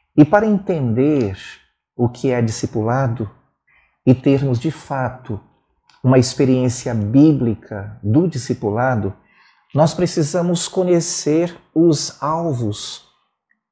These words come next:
que as Escrituras nos mostram que são necessários para nós, ah, sermos bem-sucedidos neste ministério. E o primeiro que nós estamos estudando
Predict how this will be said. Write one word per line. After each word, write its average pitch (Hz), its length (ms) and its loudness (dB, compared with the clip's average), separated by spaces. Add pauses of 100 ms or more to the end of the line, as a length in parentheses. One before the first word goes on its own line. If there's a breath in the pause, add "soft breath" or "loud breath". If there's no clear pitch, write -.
(120)
que 151 120 -2
as 147 200 0
Escrituras 147 560 -2
nos 147 200 -4
mostram 135 520 -4
que 139 120 -2
são 139 160 -6
necessários 131 1000 -6 (400 soft breath)
para 143 200 0
nós, 135 920 -2 (520 soft breath)
ah, 117 440 -6
sermos 139 500 2
bem-sucedidos 131 1300 -2 (160)
neste 123 320 2
ministério. 117 720 -6 (1200)
E 143 80 10
o 165 60 8
primeiro 170 580 0
que 156 140 -10
nós 120 540 -8 (280 soft breath)
estamos 120 960 -2 (120)
estudando 117 800 0